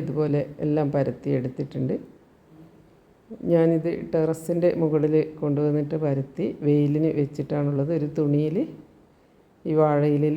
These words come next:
പരത്തിയത് വെച്ച് കൊടുക്കാം. ഒരു ഉച്ചയാകുമ്പോഴേക്കും, ഏ, ഒരു ഭാഗം ഉണങ്ങി കിട്ടും. അപ്പോൾ മറ്റേ ഭാഗവും കൂടി മെല്ലെ ഇതിൽ നിന്ന്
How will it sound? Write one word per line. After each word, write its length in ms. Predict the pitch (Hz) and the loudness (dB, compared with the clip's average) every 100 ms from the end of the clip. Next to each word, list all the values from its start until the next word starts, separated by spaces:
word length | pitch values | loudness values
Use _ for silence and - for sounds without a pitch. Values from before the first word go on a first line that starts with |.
| 151 | 0
പരത്തിയത് 500 | 151 139 143 143 139 147 - | 0 0 0 2 2 2 2
വെച്ച് 220 | 147 151 139 | 2 2 2
കൊടുക്കാം. 380 | 135 135 180 233 - - _ _ _ _ _ _ _ _ _ _ _ _ _ - - | 2 0 -2 -4 -6 -20 _ _ _ _ _ _ _ _ _ _ _ _ _ -12 -2
ഒരു 120 | 208 226 226 | 2 4 2
ഉച്ചയാകുമ്പോഴേക്കും, 880 | 208 - 240 220 208 202 196 208 208 202 190 | 2 4 4 6 6 6 4 0 -2 -2 0
ഏ, 20 | 185 180 - 185 | 0 -2 -2 0
ഒരു 120 | 196 185 | 2 2
ഭാഗം 280 | 180 180 175 | 2 2 2
ഉണങ്ങി 300 | 170 165 170 170 | 4 4 2 0
കിട്ടും. 300 | 170 - 208 262 - - _ _ - 208 | -4 -2 -2 -2 -8 -20 _ _ -12 -12
അപ്പോൾ 220 | - 180 180 | -4 -2 0
മറ്റേ 300 | 175 175 180 175 | 0 0 -4 0
ഭാഗവും 360 | 175 170 180 196 180 | 0 0 0 0 2
കൂടി 200 | 185 339 - - - _ - | 0 0 -4 -14 -20 _ -2
മെല്ലെ 260 | 180 185 180 160 | 2 4 2 2
ഇതിൽ 180 | 170 170 | 0 2
നിന്ന് 200 | 170 | 2